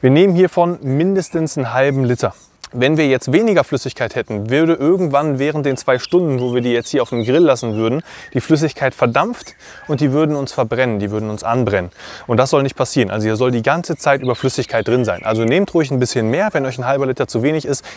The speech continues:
nehmt ruhig auch einen Liter. Ihr müsst halt nachher den Rest einfach wegschütten, ähm, aber lieber ein bisschen zu viel als zu wenig.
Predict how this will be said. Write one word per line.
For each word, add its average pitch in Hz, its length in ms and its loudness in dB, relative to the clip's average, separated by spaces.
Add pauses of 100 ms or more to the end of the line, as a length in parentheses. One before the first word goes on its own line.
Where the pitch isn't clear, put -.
(120)
nehmt 135 280 0
ruhig 127 180 2
auch 110 140 -2
einen 107 100 -2
Liter. 156 300 0 (560)
Ihr 120 80 4
müsst 143 240 2
halt 123 120 2
nachher 135 280 0
den 123 120 0
Rest 123 220 0
einfach 104 320 -6
wegschütten, 185 560 0 (160)
ähm, 127 320 0
aber 117 200 0
lieber 143 240 2
ein 123 120 -2
bisschen 135 240 -2
zu 131 120 -4
viel 127 280 0
als 104 220 -4
zu 127 180 -2
wenig. 95 220 0